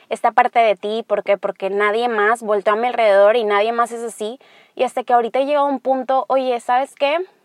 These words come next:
¿Por qué? O sea, es una característica que me hace tan, que me hace tan yo, que me hace tan única, tan, tan irrepetible, digámoslo así, que ¿por qué la voy a esconder? Sé que es muy, pero muy, pero muy difícil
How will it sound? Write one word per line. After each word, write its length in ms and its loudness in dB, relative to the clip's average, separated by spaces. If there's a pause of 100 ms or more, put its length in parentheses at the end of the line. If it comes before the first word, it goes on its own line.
(180)
¿Por 200 0
qué? 420 0 (400)
O 100 -2
sea, 420 0 (220)
es 340 0
una 220 -2
característica 680 0
que 100 -2
me 160 -2
hace 220 -4
tan, 400 0 (120)
que 120 -4
me 120 0
hace 200 -2
tan 360 0
yo, 420 6
que 100 -6
me 120 -2
hace 180 -4
tan 280 0
única, 640 -2
tan, 420 4 (380)
tan 220 2
irrepetible, 720 -4
digámoslo 400 -2
así, 200 -6
que 120 -8
¿por 200 -2
qué 100 0
la 120 2
voy 140 2
a 40 -2
esconder? 540 -4 (340)
Sé 200 -2
que 200 0
es 120 -10 (240)
muy, 320 -2
pero 200 0
muy, 180 -2
pero 200 0
muy 200 -2
difícil 580 -8